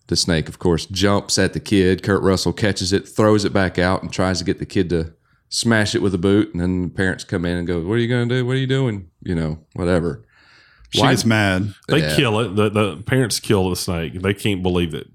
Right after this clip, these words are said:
Speaker 3: Kurt would put
Speaker 2: Well,
Speaker 3: their
Speaker 2: this
Speaker 3: kid in danger. That's how they saw it. They saw Kurt
Speaker 2: this is a turning point 'cause this is what turns
Speaker 3: the fa-
Speaker 2: the
Speaker 3: the parents away from him.
Speaker 2: You're right.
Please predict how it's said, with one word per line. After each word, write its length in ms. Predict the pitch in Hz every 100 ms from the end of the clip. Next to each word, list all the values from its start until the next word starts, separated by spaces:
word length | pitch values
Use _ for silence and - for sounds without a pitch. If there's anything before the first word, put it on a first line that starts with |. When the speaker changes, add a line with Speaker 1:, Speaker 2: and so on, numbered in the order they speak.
| -
Speaker 3:
Kurt 240 | 107 95
would 160 | 85 -
put 20 | 117
Speaker 2:
Well, 60 |
Speaker 3:
their 120 | 113
Speaker 2:
this 100 | 185 110
Speaker 3:
kid 120 | 90
in 60 |
danger. 280 | 90 95 82
That's 240 | 82 139 -
how 100 | 110
they 120 | 98
saw 200 | - 80
it. 40 |
They 100 | 87
saw 280 | 117 113 95
Kurt 100 | -
Speaker 2:
this 240 | 135 185 165
is 120 | 127
a 60 |
turning 360 | 127 160 196 117
point 340 | - 104 82
'cause 220 | - 104 104
this 240 | 180 165
is 100 | 117
what 180 | 120 107
turns 640 | - 123 113 101 92 - - _
Speaker 3:
the 100 | 104
fa- 180 | 90 113
Speaker 2:
the 60 | 107
Speaker 3:
the 80 | 110
parents 340 | 117 101 80
away 220 | 90 78
from 240 | 73 78 62
him. 80 | - -
Speaker 2:
You're 180 | - 110
right. 360 | 110 113 -